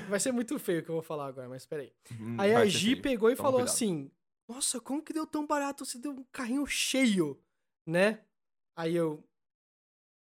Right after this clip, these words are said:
Speaker 1: "Gi,
Speaker 2: Sabe
Speaker 1: olha o,
Speaker 2: comprar.
Speaker 1: o, o carrinho daqui." Aí o carrinho daqui tinha, tipo, três pacotes de muitos rolos. Sabe aquele pacote de muito rolo de papel higiênico?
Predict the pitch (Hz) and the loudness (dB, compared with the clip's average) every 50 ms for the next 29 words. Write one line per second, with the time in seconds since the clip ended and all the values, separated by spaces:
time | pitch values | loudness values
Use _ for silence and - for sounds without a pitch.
0 | _ _ _ _ _ _ _ _ 175 147 175 185 165 156 165 190 220 226 220 214 | _ _ _ _ _ _ _ _ -8 -4 0 2 2 2 2 2 2 0 0 -2
1 | 196 175 165 185 175 175 175 170 175 175 - _ 202 170 165 - - 170 151 165 | -4 -4 -4 -2 -2 0 0 0 -2 -4 -8 _ -10 -10 -8 -8 -8 -8 -6 -6
2 | 180 180 185 190 185 190 - - 160 139 - _ _ _ _ _ _ _ _ _ | -4 -2 -2 -2 -2 -4 -8 -12 -12 -12 -14 _ _ _ _ _ _ _ _ _
3 | _ _ _ _ _ _ _ - 156 165 170 165 - 185 175 175 175 185 180 180 | _ _ _ _ _ _ _ -6 -2 -2 -2 -2 -2 -2 -2 0 0 0 0 0
4 | - 190 - - 202 185 - - - 202 185 - - _ _ _ _ - 196 208 | -4 -8 -4 -4 -4 -4 -4 -6 -8 -8 -8 -8 -10 _ _ _ _ 6 6 6
5 | 269 302 320 - - - _ 269 247 - - - 220 196 214 226 226 - 247 220 | 6 6 4 0 -2 0 _ 4 4 4 2 0 2 2 2 2 2 -2 -4 -4
6 | 185 190 214 208 214 240 277 277 - 302 214 202 208 190 175 156 147 - 233 269 | -2 0 2 4 6 4 4 4 2 0 2 4 4 4 4 2 0 -2 -2 -2
7 | 262 233 220 214 196 185 - 190 165 180 185 233 226 233 196 185 180 170 175 160 | -2 -4 -6 -6 -6 -6 -6 -6 -6 -4 -6 -6 -4 -2 -2 0 0 0 -2 -4
8 | 170 151 147 180 190 165 143 - _ | -4 -4 -2 -2 -2 -2 -4 -8 _